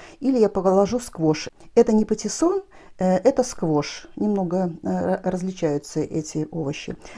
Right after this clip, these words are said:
Нам понадобится ещё капуста. И нам понадобится сельдерей. Э, вот все ингредиенты, которые будут использованы. Для приготовления этих овощей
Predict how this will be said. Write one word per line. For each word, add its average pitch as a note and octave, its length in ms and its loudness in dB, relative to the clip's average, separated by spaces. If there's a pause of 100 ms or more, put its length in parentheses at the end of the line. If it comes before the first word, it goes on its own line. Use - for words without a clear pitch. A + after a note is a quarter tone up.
Нам A#3 140 6
понадобится F3 540 0
ещё F3+ 300 -2
капуста. G#3 580 -4 (1200)
И F#4+ 260 4
нам C#4+ 180 8
понадобится B3 640 2
сельдерей. D3 800 -2 (840)
Э, F#3 280 0
вот D4+ 220 0
все - 240 0
ингредиенты, G#3 680 0
которые F#3 500 -4 (260)
будут F3 300 -6
использованы. D3+ 640 -8 (340)
Для F#3+ 200 -2
приготовления A3 720 0
этих G3 500 -4 (140)
овощей F#3 600 -4